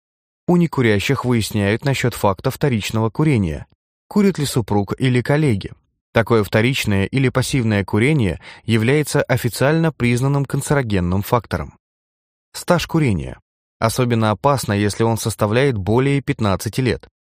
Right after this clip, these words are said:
Причем, чем больше количество сигарет вы выкуриваете, тем больше риски.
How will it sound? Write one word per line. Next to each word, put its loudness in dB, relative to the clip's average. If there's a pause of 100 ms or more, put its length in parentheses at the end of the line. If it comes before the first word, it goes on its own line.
(200)
Причем, 0
чем 0
больше 0
количество -2
сигарет 0
вы 0
выкуриваете, -2 (200)
тем 2
больше 0
риски. -4